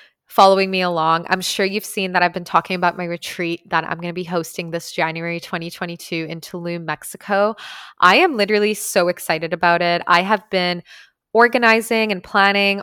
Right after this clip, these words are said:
all of the facilitators that I want to be there for you so that you can have the most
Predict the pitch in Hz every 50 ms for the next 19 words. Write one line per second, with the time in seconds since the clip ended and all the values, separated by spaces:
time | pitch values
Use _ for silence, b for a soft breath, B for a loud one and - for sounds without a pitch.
0 | - - 185 190 196 214 226 226 208 208 220 - - 220 - - 202 185 185 185
1 | - - 208 185 185 185 185 185 185 185 - 180 175 175 180 175 170 170 - -
2 | - - 185 165 180 170 170 165 180 170 170 170 - - - 196 180 175 180 175
3 | 165 165 165 165 165 B B B B B - - 220 208 202 - 190 202 202 -
4 | 240 226 - - 214 202 190 180 - 196 185 185 185 185 185 185 - - -